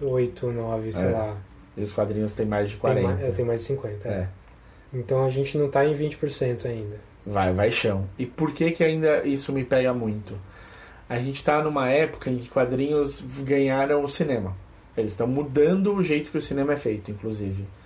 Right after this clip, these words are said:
Speaker 2: O, o universo compartilhado, isso é cagada da Marvel.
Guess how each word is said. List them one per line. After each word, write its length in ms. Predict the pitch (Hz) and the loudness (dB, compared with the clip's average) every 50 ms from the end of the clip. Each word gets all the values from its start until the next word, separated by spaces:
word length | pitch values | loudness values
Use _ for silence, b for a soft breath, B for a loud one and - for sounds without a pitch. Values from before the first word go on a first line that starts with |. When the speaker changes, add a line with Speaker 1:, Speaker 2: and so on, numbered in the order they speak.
| B B B B B B - | B B B B B B -4
Speaker 2:
O, 200 | 113 113 107 - - | -2 -2 -2 -2 -2
o 60 | - 127 | 0 0
universo 420 | 123 123 120 107 127 123 123 - | 2 2 2 4 4 2 2 0
compartilhado, 1120 | - 113 98 113 101 - - 98 98 101 104 107 110 110 107 101 98 98 104 95 90 92 104 | 0 -2 0 -2 -2 -2 -4 -2 0 0 2 2 2 2 0 0 -2 -6 -6 -4 -4 -4 -4
isso 140 | 120 - - | -4 -2 -2
é 100 | 240 269 | -2 -2
cagada 340 | - - 139 117 117 120 123 | 0 0 0 2 2 2 2
da 100 | 143 135 | 2 0
Marvel. 400 | 113 107 104 104 98 95 92 | 0 0 -2 -2 -2 -4 -8